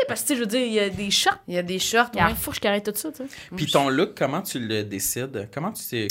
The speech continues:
Speaker 3: comment, parle-nous de ton look.
Speaker 1: C'est ça, là, j'ai des problèmes, là, avec mon look, parce que
Speaker 2: <laughs> On dirait que c'est comme, tu te fais poursuivre par quelqu'un. Là, j'ai des
Speaker 1: J'ai des
Speaker 2: problèmes.
Speaker 1: problèmes avec mon look, parce que là, comme on a statué, il faut que je mette des pantalons de taille haute.
Speaker 3: Ouais.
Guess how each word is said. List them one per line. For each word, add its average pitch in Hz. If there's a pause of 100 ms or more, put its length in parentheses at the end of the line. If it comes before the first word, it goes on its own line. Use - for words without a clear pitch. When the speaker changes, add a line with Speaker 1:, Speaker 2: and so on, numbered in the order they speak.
Speaker 3:
comment, 190
parle-nous 208
de -
ton 113
look. 113
Speaker 1:
C'est 208
ça, 226
là, 302
j'ai 330
des 226
problèmes, 196
là, 233
avec 208
mon 185
look, 208
parce 190
que 190
Speaker 2:
<laughs> 185
On 240
dirait 240
que -
c'est 226
comme, 208
tu 220
te -
fais 202
poursuivre 214
par -
quelqu'un. 190
Là, 240
j'ai 226
des 214
Speaker 1:
J'ai 220
des 226
Speaker 2:
problèmes. 247
Speaker 1:
problèmes 262
avec 190
mon 202
look, 247
parce 233
que 226
là, 247 (120)
comme 226
on 202
a 190
statué, 190
il 233
faut 208
que 202
je 185
mette 208
des 190
pantalons 185
de 196
taille 180
haute. 294
Speaker 3:
Ouais. -